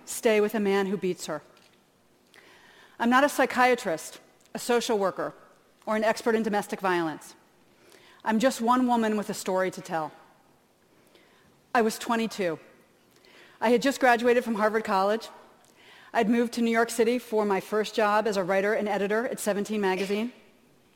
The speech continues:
I had my first apartment, my first little green American Express card, and I had a very big secret.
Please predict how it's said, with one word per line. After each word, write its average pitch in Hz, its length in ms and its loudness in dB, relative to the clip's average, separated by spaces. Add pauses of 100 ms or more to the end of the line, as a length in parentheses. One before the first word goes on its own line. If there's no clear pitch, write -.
(960)
I 233 80 4
had 247 160 4
my 233 80 2
first 226 320 0
apartment, 233 500 0 (880)
my 226 100 2
first 240 360 0
little 233 180 2
green 226 360 0
American 214 420 -2
Express 214 360 -2
card, 220 340 -2 (1400)
and 254 100 2
I 254 60 4
had 269 180 4
a 214 40 4
very 233 280 6
big 220 180 2
secret. - 400 -6